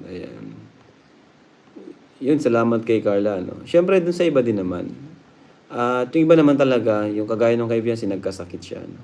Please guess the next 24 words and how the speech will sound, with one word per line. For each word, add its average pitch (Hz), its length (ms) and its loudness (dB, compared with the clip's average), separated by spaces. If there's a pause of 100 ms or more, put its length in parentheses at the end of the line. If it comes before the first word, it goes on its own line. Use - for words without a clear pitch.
(140)
Basta 151 240 -2
sa 208 160 6
akin 196 160 2
lang 180 160 4
ay 147 320 0 (560)
magsabi 120 480 2
lang. 92 240 -2 (720)
Magsabi 160 400 4
lang 147 160 2
talaga. 92 320 -2
Yung 156 560 -2 (720)
madaling 165 400 4
ano 123 160 2
lang 98 240 -2
ba? 95 160 -8 (480)
Kung 143 320 2
hindi 139 160 4
pwede 143 320 6
is, - 320 -8 (160)
ayun, 156 320 -6
magsabi 120 480 -2
lang. 95 240 -6
Hindi 120 240 -2
yung, 127 320 -4